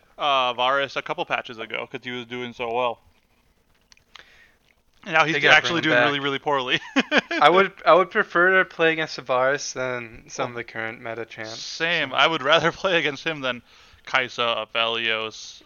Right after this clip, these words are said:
Speaker 1: uh, anyone with ridiculous mobility in the bot lane. Ezreal.
Speaker 2: Well, if
Speaker 1: I hate
Speaker 2: Varus
Speaker 1: it.
Speaker 2: comes back, then Tahm Kench could come back 'cause they're a pair
Speaker 1: True.
Speaker 2: for the most part.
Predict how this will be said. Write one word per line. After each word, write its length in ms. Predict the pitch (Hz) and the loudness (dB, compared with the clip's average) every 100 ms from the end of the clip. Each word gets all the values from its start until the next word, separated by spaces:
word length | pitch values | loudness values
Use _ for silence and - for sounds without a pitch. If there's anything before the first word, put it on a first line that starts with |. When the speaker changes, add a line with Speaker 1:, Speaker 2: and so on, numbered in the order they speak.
| 131 | -10
Speaker 1:
uh, 320 | 120 - 98 | -8 -6 -4
anyone 380 | 131 135 131 127 | -2 -2 -4 -8
with 160 | 120 - - | -10 -14 -20
ridiculous 640 | 139 123 120 127 127 117 | -16 -14 -10 -10 -10 -12
mobility 580 | 123 113 117 120 117 120 | -12 -8 -8 -8 -10 -14
in 80 | 117 | -14
the 60 | |
bot 240 | 110 117 117 | -4 -4 -4
lane. 320 | 120 117 117 - - - - - - - - | -8 -10 -12 -20 -20 -20 -20 -20 -20 -4 -2
Ezreal. 460 | 139 117 120 127 | -2 -2 -4 -4
Speaker 2:
Well, 300 | 160 240 247 - - - | 0 0 0 -8 -20 -6
if 80 | 147 | -4
Speaker 1:
I 20 | 143 | 4
hate 20 | 160 | 6
Speaker 2:
Varus 180 | 220 240 | 6 2
Speaker 1:
it. 40 | |
Speaker 2:
comes 240 | - 156 123 | -6 -8 -4
back, 420 | 127 123 151 - | 0 2 0 -6
then 180 | - 147 | -10 -10
Tahm 240 | - 143 | -6 -6
Kench 400 | 143 143 - - | -6 -8 -8 -8
could 160 | - 131 | -10 -12
come 180 | - 127 | -12 -8
back 220 | 120 120 | -6 -6
'cause 100 | - | -8
they're 500 | - 135 135 135 139 | -6 -2 0 0 -2
a 100 | 147 | -6
pair 500 | 131 139 151 127 101 - | -8 -10 -8 -8 -10 -20
Speaker 1:
True. 500 | - 139 170 160 147 | -20 -18 -18 -18 -14
Speaker 2:
for 60 | 131 | -14
the 40 | |
most 260 | 117 120 117 | -12 -12 -10
part. 220 | 131 131 | -10 -12